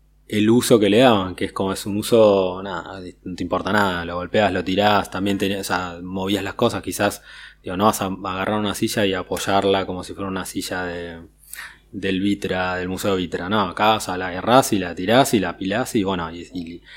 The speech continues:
entonces un poco la elección del material como metálico respondía un poco a eso y a, eh, y esta situación como medio,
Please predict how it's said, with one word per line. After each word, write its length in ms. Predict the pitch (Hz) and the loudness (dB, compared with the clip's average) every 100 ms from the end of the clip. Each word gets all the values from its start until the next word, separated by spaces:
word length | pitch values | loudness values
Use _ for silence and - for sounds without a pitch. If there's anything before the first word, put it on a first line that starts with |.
| - | -20
entonces 440 | - 98 110 - | -8 2 2 2
un 100 | 107 | -4
poco 220 | 92 107 | 0 4
la 140 | 107 95 | 4 2
elección 360 | 92 - 113 | -2 -4 -2
del 140 | 110 104 | 0 0
material 640 | 104 101 104 110 98 90 | -2 -2 0 2 2 0
como 540 | - 92 87 85 85 _ - - _ | -8 -12 -12 -14 -18 _ -20 -20 _
metálico 640 | 98 98 104 120 127 127 | -4 0 6 6 6 4
respondía 400 | 113 98 107 107 | 4 0 -2 0
un 80 | 104 | 2
poco 240 | 113 117 131 | 2 6 6
a 60 | |
eso 500 | 143 165 160 170 - _ | 6 6 4 2 -10 _
y 200 | 117 113 | -10 -4
a, 340 | 117 120 135 - - - - _ _ _ | 0 0 0 -4 -18 -20 -20 _ _ _
eh, 640 | - 101 98 95 90 90 90 90 87 87 85 - - _ _ _ _ - _ _ _ | -2 2 2 2 -2 -6 -10 -12 -12 -14 -18 -20 -20 _ _ _ _ -20 _ _ _
y 160 | 113 | 0
esta 180 | 113 - | 2 2
situación 440 | 123 110 110 - 127 | 0 2 2 4 4
como 200 | 127 113 | 4 4
medio, 580 | 117 120 120 113 104 | 4 6 6 4 0